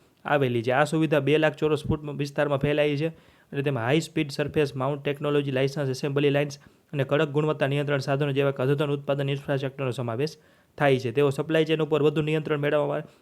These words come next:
અને માર્જિન સુધારવા માટે તેમની મુખ્ય ઉત્પાદન પ્રક્રિયાને બેકવર્ડ ઇન્ટિગ્રેટેડ કરી, જેથી end to end પ્રોડક્ટ સોલ્યુશન પ્રદાન કરી શકાય. કંપનીએ કામગીરીને વિસ્તૃત કરવા માટે એક મહત્વનું પગલું ભર્યું છે અને આ સમાચાર સંકળાયેલા છે Dixon ટેકનોલોજી સાથે.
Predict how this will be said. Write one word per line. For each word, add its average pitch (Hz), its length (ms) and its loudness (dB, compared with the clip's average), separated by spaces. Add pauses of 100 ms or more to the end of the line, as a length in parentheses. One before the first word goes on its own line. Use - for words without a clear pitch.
(100)
અને 135 120 -2
માર્જિન 143 320 0
સુધારવા 147 380 0
માટે 143 200 0
તેમની 139 280 0
મુખ્ય 135 300 -2
ઉત્પાદન 151 340 0
પ્રક્રિયાને 135 600 -2 (320)
બેકવર્ડ 147 380 4
ઇન્ટિગ્રેટેડ 143 460 0
કરી, 143 220 -2
જેથી 135 280 -2
end 143 140 -2
to 147 200 0
end 147 120 -4 (100)
પ્રોડક્ટ 139 280 -2
સોલ્યુશન 123 360 -2
પ્રદાન 120 340 -4 (420)
કરી 147 180 0
શકાય. 110 400 -8 (380)
કંપનીએ 156 280 0
કામગીરીને 156 440 2
વિસ્તૃત 151 360 -2
કરવા 156 240 2
માટે 151 280 0 (300)
એક 135 120 -4
મહત્વનું 147 460 2
પગલું 147 280 0
ભર્યું 156 220 2
છે 160 120 -2 (360)
અને 131 120 0
આ 143 120 4
સમાચાર 156 380 0
સંકળાયેલા 131 520 0
છે 160 180 -2 (240)
Dixon 143 360 4
ટેકનોલોજી 113 520 0
સાથે. 110 300 -6